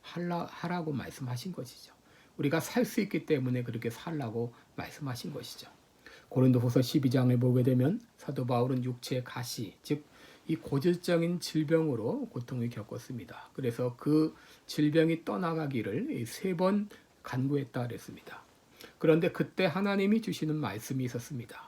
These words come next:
그것은 바로 "내, 내 은혜가 내게 족하도다.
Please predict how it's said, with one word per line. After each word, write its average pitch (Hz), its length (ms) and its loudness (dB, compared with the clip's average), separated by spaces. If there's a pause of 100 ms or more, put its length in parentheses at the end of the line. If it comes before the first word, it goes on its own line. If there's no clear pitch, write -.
(720)
그것은 131 360 8
바로 131 300 8
"내, 135 460 6
내 139 500 4
은혜가 156 500 2
내게 131 320 2
족하도다. 185 800 -6